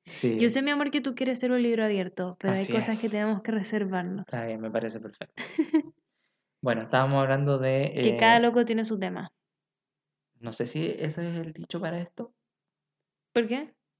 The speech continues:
Speaker 2: Ah, no.
Speaker 1: Cada tema tiene su loco, podría
Speaker 2: Eso.
Speaker 1: decir. <laughs> Que le-, que también
Speaker 2: <laughs> Igual.
Speaker 1: Igual, sí. Cada tema tiene su loco.
Speaker 2: Aplica para ambas
Speaker 1: <laughs>
Speaker 2: partes.
Speaker 1: Em, sí, yo creo que el patrón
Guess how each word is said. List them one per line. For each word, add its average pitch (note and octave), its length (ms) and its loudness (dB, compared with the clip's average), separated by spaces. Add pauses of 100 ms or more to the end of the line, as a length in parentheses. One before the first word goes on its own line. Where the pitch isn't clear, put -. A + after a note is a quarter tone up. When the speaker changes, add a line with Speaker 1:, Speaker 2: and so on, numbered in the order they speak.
(160)
Speaker 2:
Ah, A#3 80 4
no. G3+ 180 2
Speaker 1:
Cada C3+ 220 8
tema D3 180 6
tiene D3+ 140 6
su C#3 140 -2
loco, B2 220 4
podría A3+ 220 6
Speaker 2:
Eso. A#3+ 140 8
Speaker 1:
decir. - 120 10 (200)
<laughs> F#3+ 440 12
Que F3 80 12
le-, - 180 12
que F#3+ 200 12
también E3 480 6 (220)
Speaker 2:
<laughs> - 340 -2
Igual. D#4+ 480 8
Speaker 1:
Igual, B2+ 320 10
sí. A2+ 400 -4
Cada C3+ 220 0
tema C#3 220 2
tiene C3 180 -2
su C3 120 -2
loco. C#3 360 0
Speaker 2:
Aplica A#3 400 8
para A3+ 260 12
ambas A3 240 6
Speaker 1:
<laughs> - 40 -2
Speaker 2:
partes. F3+ 340 4 (920)
Speaker 1:
Em, A2+ 800 4
sí, A2 300 -4
yo A#2+ 100 4
creo C3+ 120 6
que C3+ 60 6
el C3 100 -2
patrón E3 600 2